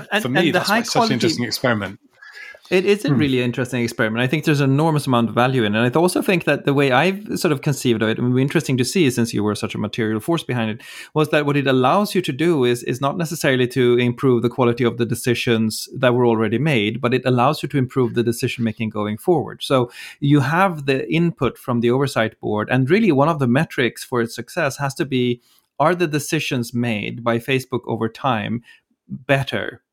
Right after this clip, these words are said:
Speaker 1: because of the oversight board or not? This, was that, did you think about that when you,
Speaker 2: Yeah,
Speaker 1: when you
Speaker 2: yeah.
Speaker 1: were
Speaker 2: And, and
Speaker 1: debating
Speaker 2: I will
Speaker 1: this?
Speaker 2: have to say, so I, I, I'll, my role was as a consultee, an active consultee on the creation of it, and I'll
Speaker 1: <laughs>
Speaker 2: cede to others the credit for actually, actually building it.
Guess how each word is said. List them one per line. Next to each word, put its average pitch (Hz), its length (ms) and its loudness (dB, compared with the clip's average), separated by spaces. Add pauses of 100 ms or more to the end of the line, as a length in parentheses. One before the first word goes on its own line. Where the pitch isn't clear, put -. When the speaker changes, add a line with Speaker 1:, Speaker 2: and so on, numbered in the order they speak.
(120)
Speaker 1:
because 131 480 0
of 104 80 -6
the 107 120 -6
oversight 107 460 -8
board - 220 -8
or - 80 -6
not? - 280 -8
This, 143 300 0
was 151 200 0
that, 147 260 0 (220)
did 143 140 -2
you 151 60 -4
think 156 240 -10
about 156 260 -4
that 135 160 -4
when 139 140 -4
you, 123 240 -4 (140)
Speaker 2:
Yeah, 170 140 -2 (140)
Speaker 1:
when 131 120 0
you - 60 4
Speaker 2:
yeah. - 60 4
Speaker 1:
were 120 60 4
Speaker 2:
And, 117 100 0
and 131 100 4
Speaker 1:
debating 151 340 0
Speaker 2:
I 147 40 2
will 143 100 2
Speaker 1:
this? 143 180 -2
Speaker 2:
have 131 80 -6 (180)
to 147 40 -12
say, 139 160 -2
so - 40 -14 (280)
I, 151 400 0
I, 127 200 2
I'll, 131 300 -4
my 139 240 -2
role 139 220 2
was 127 160 0
as 127 120 0
a 123 60 -4
consultee, 127 800 -4
an 101 100 -8
active - 420 -4
consultee 120 640 -2
on 107 80 -6
the 107 60 -6
creation 110 360 -4
of 95 100 -8
it, 107 80 -10
and 98 80 -12
I'll 131 180 0
Speaker 1:
<laughs> - 0 -
Speaker 2:
cede - 360 0 (180)
to 127 100 -2
others 120 260 -2
the 120 100 -2
credit 117 280 -4
for 127 120 -6
actually, 120 300 -4
actually 131 280 -2
building 139 340 0
it. 98 140 -4